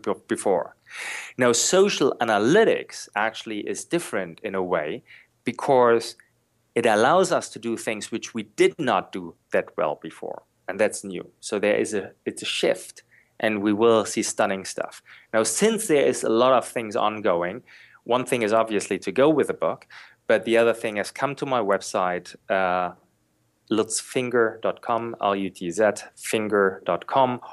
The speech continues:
or follow me on LinkedIn. Um, I, you can find me. There's only one Lutz Finger on LinkedIn. And, um, I will update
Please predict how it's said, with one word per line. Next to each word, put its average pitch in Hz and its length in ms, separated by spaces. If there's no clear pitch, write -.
or 120 580
follow 120 400
me 113 160
on 95 200
LinkedIn. 123 720
Um, 95 480
I, 87 320
you 101 80
can 95 240
find 95 260
me. 98 120
There's 87 240
only 92 260
one 95 220
Lutz 92 260
Finger 92 300
on 90 160
LinkedIn. 98 500
And, 107 480
um, 101 320
I 110 120
will 113 360
update 110 760